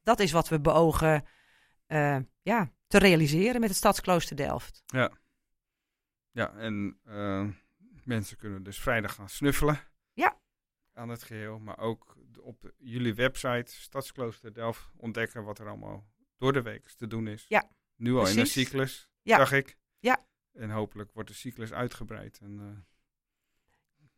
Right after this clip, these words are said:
Speaker 1: Ja.
Speaker 2: misschien wordt het ooit nog eens de getijden gebeden. <laughs>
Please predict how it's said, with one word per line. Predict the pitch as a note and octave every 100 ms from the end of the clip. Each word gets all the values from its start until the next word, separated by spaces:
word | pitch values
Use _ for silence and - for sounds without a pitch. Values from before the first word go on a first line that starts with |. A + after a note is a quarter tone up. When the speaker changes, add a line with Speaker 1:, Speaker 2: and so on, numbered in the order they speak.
| _ A#2+
Speaker 1:
Ja. | C#4
Speaker 2:
misschien | - C3
wordt | A2+ G#2
het | G#2
ooit | A2 G#2+
nog | G#2
eens | G#2
de | A2
getijden | G#2 A#2 A2+ A2 G#2+
gebeden. | - A2+ G#2+ G#2
<laughs> | - - -